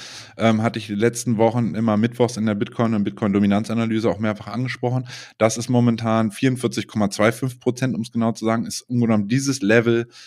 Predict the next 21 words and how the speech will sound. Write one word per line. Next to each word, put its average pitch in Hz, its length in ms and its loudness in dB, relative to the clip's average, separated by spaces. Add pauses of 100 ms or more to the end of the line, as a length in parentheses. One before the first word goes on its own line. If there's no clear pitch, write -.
(240)
wo 113 100 2
die 113 100 2
Bitcoin-Dominanz 101 840 2
drüber 104 280 2
muss, 92 380 -2
um 98 240 0
dann 95 140 2
im 87 100 0
Endeffekt 95 480 0 (180)
mehr 95 360 0
Aufwärtspotenzial 90 960 -4
zu - 100 -14
generieren 92 640 0 (420)
und 95 280 -2
gegebenenfalls 92 760 2
dann 85 160 -4
mal 90 120 -2
perspektivisch 92 840 -4
zurück 101 560 -2
zu 95 580 0
alten, 98 720 0